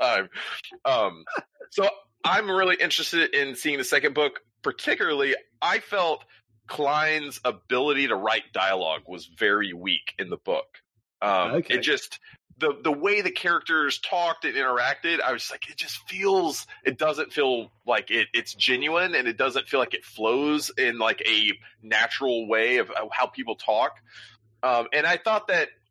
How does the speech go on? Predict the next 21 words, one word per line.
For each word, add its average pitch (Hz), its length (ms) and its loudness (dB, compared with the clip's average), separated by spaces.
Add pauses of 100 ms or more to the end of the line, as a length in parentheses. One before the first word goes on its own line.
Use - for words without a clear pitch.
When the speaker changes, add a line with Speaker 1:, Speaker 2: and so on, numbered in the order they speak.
(1300)
Speaker 1:
I 147 120 2
thought 208 180 -2
that 151 100 0
he 202 180 -6
didn't 190 180 0
have 147 160 0
a 120 60 -4
firm 131 300 -2
grasp 110 500 0
on 98 180 0
some 117 240 -2
of 117 60 -2
the 110 60 -2
pop 110 340 -2
culture 101 260 -4
references 87 500 -4
that 76 120 -12
he 80 60 -12
was 73 140 -14
talking 71 400 -6
about, 53 300 -4